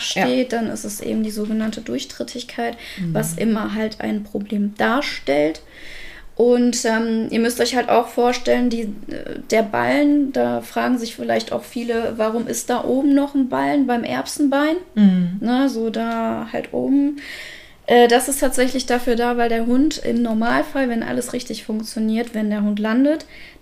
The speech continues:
Speaker 2: dann ist es wie so eine, wie, wie, wie eine Linie sozusagen, die Zehen und die Mittelfußknochen.
Speaker 1: Mhm. Eine
Speaker 2: Also
Speaker 1: richtige Federung.
Speaker 2: Genau, also
Speaker 1: Ja.
Speaker 2: quasi der, der Vordermittelfuß liegt auch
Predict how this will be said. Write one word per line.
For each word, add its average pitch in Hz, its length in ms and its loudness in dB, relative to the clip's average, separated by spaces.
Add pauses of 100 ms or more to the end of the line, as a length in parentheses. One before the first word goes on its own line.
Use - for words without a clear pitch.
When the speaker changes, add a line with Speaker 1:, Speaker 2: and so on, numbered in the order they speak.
Speaker 2:
dann 214 280 0 (400)
ist 254 160 2
es - 300 -6
wie 262 200 2
so 294 120 2
eine, 269 260 4
wie, 262 320 2
wie, 254 220 0
wie 277 360 0
eine 269 460 4
Linie 240 520 2
sozusagen, 220 800 0
die 226 300 -4
Zehen 269 440 2
und 262 440 2
die 240 60 0
Mittelfußknochen. 247 1080 0
Speaker 1:
Mhm. 180 260 -4 (140)
Eine - 80 -2
Speaker 2:
Also 240 140 4
Speaker 1:
richtige 165 240 2
Federung. 160 800 -2 (160)
Speaker 2:
Genau, 240 320 6
also 220 300 2
Speaker 1:
Ja. 160 100 0
Speaker 2:
quasi 233 340 0
der, 220 220 -2
der 226 340 2
Vordermittelfuß 254 1040 2
liegt 254 280 -2
auch 262 340 4